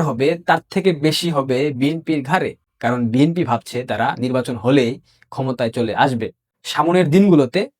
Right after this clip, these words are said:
আওয়ামী লীগের চাইতেও ভয়াবহ পরিস্থিতিতে পড়তে যাচ্ছে বিএনপি, এটা আমি আপনাদেরকে লিখে দিতে পারি। বিএনপির নেতৃত্ব স্থানীয়রা আদৌ এটা বুঝতে পারছেন বলে আমার মনে হচ্ছে না, বুঝতেও পারে। ও হ্যাঁ, আরেকটা কথা, এখন পর্যন্ত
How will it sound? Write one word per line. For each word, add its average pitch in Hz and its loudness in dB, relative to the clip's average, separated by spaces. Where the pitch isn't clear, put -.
আওয়ামী 160 2
লীগের 170 4
চাইতেও 160 2
ভয়াবহ 180 6
পরিস্থিতিতে 180 0
পড়তে 185 0
যাচ্ছে 160 -2
বিএনপি, 170 4
এটা 147 2
আমি 156 2
আপনাদেরকে 139 0
লিখে 196 6
দিতে 147 0
পারি। 110 -4
বিএনপির 139 0
নেতৃত্ব 170 0
স্থানীয়রা 123 0
আদৌ 135 2
এটা 135 -2
বুঝতে - 0
পারছেন 165 2
বলে 123 -2
আমার 147 2
মনে 117 0
হচ্ছে 113 -8
না, 156 -6
বুঝতেও 196 6
পারে। 233 4
ও 208 4
হ্যাঁ, 190 6
আরেকটা 165 0
কথা, 127 -4
এখন 190 2
পর্যন্ত 160 2